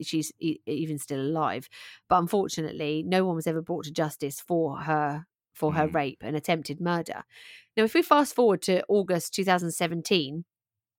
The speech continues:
Speaker 1: there was an eighty-three-year-old father of two, a guy called Peter Wrighton. Now, at around ten thirty A M, he was walking his dogs in Harlingwood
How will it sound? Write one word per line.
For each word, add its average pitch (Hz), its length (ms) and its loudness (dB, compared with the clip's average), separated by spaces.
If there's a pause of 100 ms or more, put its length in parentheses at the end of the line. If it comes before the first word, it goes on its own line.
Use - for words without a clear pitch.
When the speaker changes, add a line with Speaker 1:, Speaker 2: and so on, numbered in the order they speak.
(200)
Speaker 1:
there 190 160 4
was 185 160 2
an 175 100 -2
eighty-three-year-old 196 920 2
father 170 380 4
of 165 140 -6
two, 156 500 0
a 185 60 -6
guy 190 160 6
called 180 240 -2
Peter 220 340 0
Wrighton. 185 720 0 (420)
Now, 190 380 4
at 202 160 4
around 240 300 6
ten 262 280 4
thirty 226 520 8
A 180 240 4
M, 165 140 2
he 233 320 6
was 247 180 2
walking 196 320 2
his 156 100 -2
dogs 165 260 -2
in 156 120 -4
Harlingwood 151 720 -2